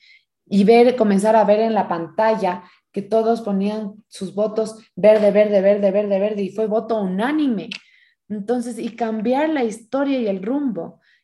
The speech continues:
y de, del Ecuador y las futbolistas, y ver ahí en la asamblea las barras altas, eran más de trescientas mujeres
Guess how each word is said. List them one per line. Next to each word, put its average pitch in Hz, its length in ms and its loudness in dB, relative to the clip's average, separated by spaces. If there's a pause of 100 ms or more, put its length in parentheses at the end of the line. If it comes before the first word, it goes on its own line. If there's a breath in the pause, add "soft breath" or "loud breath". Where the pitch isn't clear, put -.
y - 360 -12
de, 214 260 -2
del 220 220 -2
Ecuador 202 380 -2
y 285 80 -4
las 220 200 -6
futbolistas, 202 520 -6
y 208 80 -8
ver 233 200 -2
ahí 233 300 -2
en 240 100 -6
la 214 60 -8
asamblea 202 380 -4
las 190 200 -4
barras 214 320 -4
altas, 202 420 -6
eran 208 280 -6
más 214 160 -6
de 240 80 -4
trescientas 220 500 -6
mujeres 226 480 -2